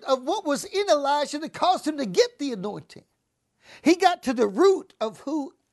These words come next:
how to enter into the anointing. Elisha said, "Man, you asked a hard thing." He wasn't expecting him to say that. But he said, "If you see me when I go, you have what you asked for."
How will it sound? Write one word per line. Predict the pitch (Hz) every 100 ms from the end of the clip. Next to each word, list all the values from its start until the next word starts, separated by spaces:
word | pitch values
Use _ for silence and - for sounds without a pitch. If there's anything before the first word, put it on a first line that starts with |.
| -
how | 214 254
to | 254
enter | 240 226 214
into | 208 196 185
the | 196
anointing. | 180 190 - - _ _ _ _ _ _ _ _ _ _ _ -
Elisha | 277 330 349 -
said, | 240 240 190
"Man, | 269 311
you | 240
asked | 285 269
a | 233
hard | 190 269 262
thing." | 262 311
He | 226 247
wasn't | 262 220 202
expecting | - 262 254 262
him | 208 254
to | 208
say | - 220
that. | 220 381 - - _ _ _ _ _ _ _ _ _ _ _ _
But | -
he | 247
said, | 254 240
"If |
you | 214
see | 214 - 311
me | 277
when | 269 254
I | 247 220
go, | 214 208 - _ _ _ _ _ _ _ _ _ _ _ _
you | 196 226
have | 180 - 190
what | 226
you | 247
asked | - - -
for." | _